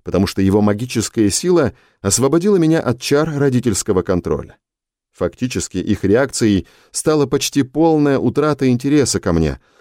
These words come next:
словно после всей их неусыпной опеки я оказался самозванцем, недостойным их внимания. Когда стало ясно, что я вполне способен идти по жизни сам, подобно любому нормальному ребенку,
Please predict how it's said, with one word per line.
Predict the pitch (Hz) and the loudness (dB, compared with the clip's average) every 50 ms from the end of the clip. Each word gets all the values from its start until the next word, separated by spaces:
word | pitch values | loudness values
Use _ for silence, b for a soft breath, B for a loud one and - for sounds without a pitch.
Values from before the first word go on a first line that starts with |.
| b b | b b
словно | b - 117 110 104 104 | b 0 0 2 2 0
после | - 123 113 - - 113 107 92 82 | 0 0 -2 0 0 0 0 0 0
всей | - - - 123 127 135 | -2 -4 0 0 0 2
их | - - 113 - - | 2 0 0 0 0
неусыпной | 113 113 104 95 - - 127 123 - 117 110 | 0 2 2 0 0 -2 -4 -4 -2 -2 -2
опеки | - - 104 - - 147 143 127 - 131 113 80 b b b b b b b b | -2 -2 -4 -4 -4 -6 -6 -4 -2 0 -2 -2 b b b b b b b b
я | 98 107 117 107 | -2 0 0 0
оказался | 101 - 110 90 104 123 117 - 117 104 | -2 -2 -2 0 0 0 0 0 -2 -2
самозванцем, | - 117 113 113 107 98 107 131 147 147 117 - - 117 110 92 71 73 | 0 0 0 0 0 0 0 0 0 0 0 0 0 0 0 0 0 0
недостойным | 80 85 87 92 87 - - - 117 117 110 110 104 98 | 0 0 2 0 0 -2 -2 -2 0 2 2 2 0 -2
их | - 101 87 - | -2 -6 -6 -6
внимания. | 76 85 82 85 80 73 69 67 64 64 62 _ _ _ _ _ _ _ _ _ _ _ _ _ _ _ _ _ _ | -4 -2 0 0 0 0 -2 -4 -8 -14 -16 _ _ _ _ _ _ _ _ _ _ _ _ _ _ _ _ _ _
Когда | - 92 98 101 104 | -6 -2 0 0 0
стало | 95 - - 92 90 90 | 0 0 0 2 2 2
ясно, | 90 87 92 107 110 - - 85 | 2 2 2 2 0 -2 -6 -8
что | 76 - - 80 | -6 -4 -2 0
я | 78 85 87 82 | 0 2 0 0
вполне | 76 - _ - 82 82 85 104 110 | -2 -4 _ -4 -2 0 2 0 0
способен | 104 - - 82 - - 110 107 104 98 95 | 0 -2 -4 -4 -2 0 0 2 2 2 0
идти | 92 - - 113 | 0 -2 -4 -4
по | - 104 101 | -2 0 0
жизни | 98 123 131 110 101 95 | 2 2 0 0 0 -2
сам, | 87 - - 170 190 170 - b b b b b b b | -2 -2 -2 -2 -2 -4 -6 b b b b b b b
подобно | b 85 95 92 87 95 92 85 | b -2 0 0 2 2 2 2
любому | 85 95 101 98 104 120 120 107 95 | 2 2 2 2 2 2 2 2 2
нормальному | 92 90 90 92 92 90 87 85 85 85 | 2 2 2 2 2 2 2 2 2 2
ребенку, | 87 95 123 170 190 175 - 180 156 117 - | 2 2 2 0 -2 -2 -2 -2 -2 -2 -2